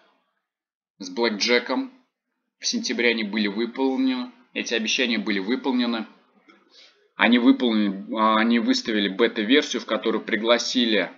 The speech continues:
порядка восьмиста, а, первых желающих, а, пользователей поиграть в блэкджек. В итоге пользователей оказалось больше, но платформа это выдержала,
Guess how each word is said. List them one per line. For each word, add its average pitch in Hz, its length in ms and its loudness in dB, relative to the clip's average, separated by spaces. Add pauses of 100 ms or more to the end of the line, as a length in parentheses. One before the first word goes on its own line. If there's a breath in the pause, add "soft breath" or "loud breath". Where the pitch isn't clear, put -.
порядка 110 380 0
восьмиста, 113 720 -2 (640)
а, 95 420 0
первых 117 480 2
желающих, 110 720 -4 (920)
а, 98 680 -2
пользователей 123 680 -2 (320)
поиграть 110 400 0
в 95 60 -8
блэкджек. 110 560 -2 (560)
В 110 100 -2
итоге 117 260 2
пользователей 113 500 0
оказалось 110 420 2
больше, 127 320 -2
но 110 80 -2
платформа 117 520 -2
это 123 140 -4
выдержала, 104 640 -2